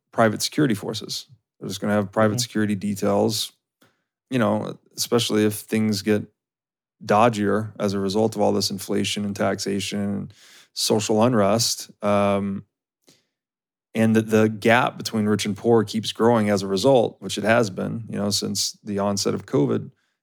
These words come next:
Speaker 1: that it just makes sense that the people with the means would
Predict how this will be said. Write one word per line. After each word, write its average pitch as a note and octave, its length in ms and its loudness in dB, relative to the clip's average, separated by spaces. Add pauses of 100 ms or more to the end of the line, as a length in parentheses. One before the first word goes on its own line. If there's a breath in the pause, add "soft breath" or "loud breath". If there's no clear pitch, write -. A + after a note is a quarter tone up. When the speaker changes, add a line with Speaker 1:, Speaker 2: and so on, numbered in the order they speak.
Speaker 1:
that A#2 100 0
it C3+ 60 4
just C#3+ 220 2
makes A#2 220 0
sense A#2+ 380 0
that A2 200 -4 (400)
the G#2+ 400 0
people B2 340 0
with G#2+ 120 4
the G2+ 80 0
means G2+ 640 0
would G2+ 460 -4